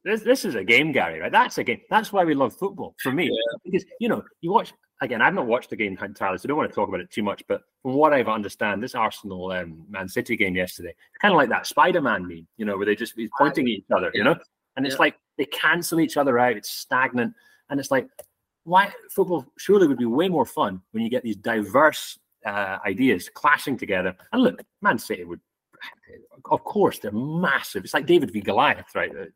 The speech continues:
Speaker 1: Fluminense coming to play Man City, but just seeing these two styles go together would be amazing, I think.
Speaker 2: Yeah, the, the, the relationist, again, something that when I started looking at it, again,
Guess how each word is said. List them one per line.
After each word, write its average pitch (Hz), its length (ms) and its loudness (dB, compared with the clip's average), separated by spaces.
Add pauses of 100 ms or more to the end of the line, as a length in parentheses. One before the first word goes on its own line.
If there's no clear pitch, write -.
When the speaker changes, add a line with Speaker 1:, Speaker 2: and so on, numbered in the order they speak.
Speaker 1:
Fluminense 101 380 -2
coming 98 240 -4
to 95 60 -4
play 95 120 -2
Man 90 200 -4
City, - 240 2
but - 180 -2 (220)
just - 260 2
seeing 165 220 8
these 117 180 2
two 113 260 0
styles 107 340 2
go 104 120 0
together 101 340 0
would 90 120 -8
be 90 80 -4
amazing, 90 420 -6
I 85 40 -20
think. 92 180 -20 (1400)
Speaker 2:
Yeah, 185 280 4
the, 147 140 -2 (120)
the, 160 320 4 (180)
the 151 80 2
relationist, 175 760 2
again, 143 440 0
something 139 460 -6
that 117 260 0 (600)
when 117 320 -4
I 117 120 0
started 110 480 -4
looking 107 320 -4
at 117 160 0
it, - 260 -4 (100)
again, 120 560 -2